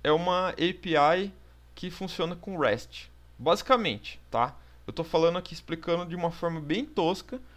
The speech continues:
porque o rest é muito mais do que isso, mas assim, o rest, ele sempre vai te devolver json. Então você tem lá uma aplicação,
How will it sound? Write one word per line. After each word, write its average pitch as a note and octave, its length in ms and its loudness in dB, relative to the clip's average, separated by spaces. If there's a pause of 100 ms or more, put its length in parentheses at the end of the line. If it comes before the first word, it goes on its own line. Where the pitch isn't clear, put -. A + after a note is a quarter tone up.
(140)
porque D3 240 -4
o D#3+ 80 2
rest D3 320 4
é F#3+ 40 -4
muito F3+ 260 -6
mais G#3 180 -4
do - 80 -16
que - 140 -8
isso, E3+ 300 -6 (360)
mas D#3 200 2
assim, G3 300 -2 (440)
o C#3 80 2
rest, D#3 320 4
ele F#3 120 0
sempre G#3 260 -4
vai G#3+ 80 -2
te - 120 -8
devolver F3+ 560 -2 (560)
json. D3+ 560 0 (480)
Então F3+ 160 0
você G#3+ 140 -6
tem G3 240 -2
lá D#3+ 160 4
uma D3 140 0
aplicação, C#3+ 840 -2